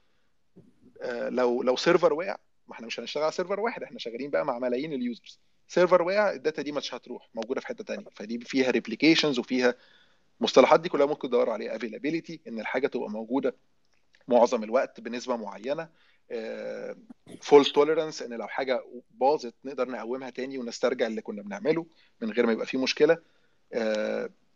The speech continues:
عايزين نقسم الداتا فنعمل شاردنج. كل دي مصطلحات انتوا، يعني انا مش هعرف اشرحها لان مصطلحات كبيره، يعني محتاجين نقعد بقى نتكلم فيها، بس دي كلها حاجات تكنيكال هتقروها تتعلموها. فالانترفيو ده بيبقى بيتناقش في الحاجات دي،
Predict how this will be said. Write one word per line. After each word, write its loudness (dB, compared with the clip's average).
عايزين 4
نقسم 2
الداتا -2
فنعمل -4
شاردنج. 2
كل 2
دي -2
مصطلحات 2
انتوا، -8
يعني -10
انا -4
مش -2
هعرف 4
اشرحها -4
لان -8
مصطلحات -8
كبيره، -4
يعني -6
محتاجين -6
نقعد 0
بقى 4
نتكلم 0
فيها، -6
بس -2
دي 0
كلها 6
حاجات -2
تكنيكال -6
هتقروها -2
تتعلموها. -4
فالانترفيو 0
ده 8
بيبقى 0
بيتناقش -4
في -2
الحاجات -2
دي، -18